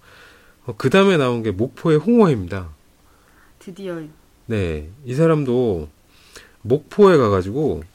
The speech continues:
Speaker 1: 어, 금메달 식당이라고 있대요. 어디
Speaker 2: 유명한
Speaker 1: 식당,
Speaker 2: 식당인가 봐요?
Speaker 1: 네, 식당 이름까지 적어놓은 걸 봐서 제가
Speaker 2: 지금도 있으려나?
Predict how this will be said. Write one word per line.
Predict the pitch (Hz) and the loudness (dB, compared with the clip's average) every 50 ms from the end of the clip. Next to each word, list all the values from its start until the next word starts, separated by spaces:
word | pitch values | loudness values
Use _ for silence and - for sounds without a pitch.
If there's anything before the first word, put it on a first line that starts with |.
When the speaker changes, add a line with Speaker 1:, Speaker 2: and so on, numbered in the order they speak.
| _ _ _ _ _ _ _ _ _ | _ _ _ _ _ _ _ _ _
Speaker 1:
어, | - 98 95 95 - | -12 -10 -10 -10 -10
금메달 | - - - 143 175 220 226 226 214 | -10 -6 -2 0 2 2 2 2 0
식당이라고 | 190 - - - - 185 165 147 127 113 110 90 85 | -2 -4 -6 -12 -10 -6 -6 -4 -4 -4 -4 -6 -8
있대요. | 78 - - 82 80 82 90 90 78 73 - _ _ _ _ _ _ _ _ - | -10 -10 -10 -10 -10 -8 -10 -12 -14 -16 -20 _ _ _ _ _ _ _ _ -12
어디 | - 95 117 120 208 208 | -8 -8 -8 -6 -6 -6
Speaker 2:
유명한 | 226 254 262 - - | -4 -2 0 0 -2
Speaker 1:
식당, | - | -2
Speaker 2:
식당인가 | - - 196 185 175 165 151 | -4 -8 -8 -8 -8 -10 -10
봐요? | 156 156 175 226 294 - | -10 -10 -10 -10 -8 -6
Speaker 1:
네, | 104 98 87 | -6 -6 -6
식당 | 85 - - - 220 196 | -6 -8 -8 -6 -4 -2
이름까지 | 131 107 139 165 - 170 151 139 127 | -2 -2 -2 -2 -2 -2 -2 -2 -4
적어놓은 | - 110 104 110 113 117 113 110 104 101 98 98 - - 113 120 117 120 | -6 -6 -4 -2 -2 -2 -2 -2 -2 -2 -4 -4 -6 -8 -8 -6 -4 -4
걸 | 127 113 | -4 -4
봐서 | - 104 98 - 113 113 113 95 82 | -4 -6 -6 -6 -4 -4 -4 -4 -6
제가 | - - 98 101 104 98 | -6 -6 -4 -4 -2 -2
Speaker 2:
지금도 | 90 - 247 240 220 | -2 -4 -6 -6 -8
있으려나? | 196 175 - - 185 180 175 190 262 339 | -10 -14 -16 -14 -12 -10 -8 -6 -6 -8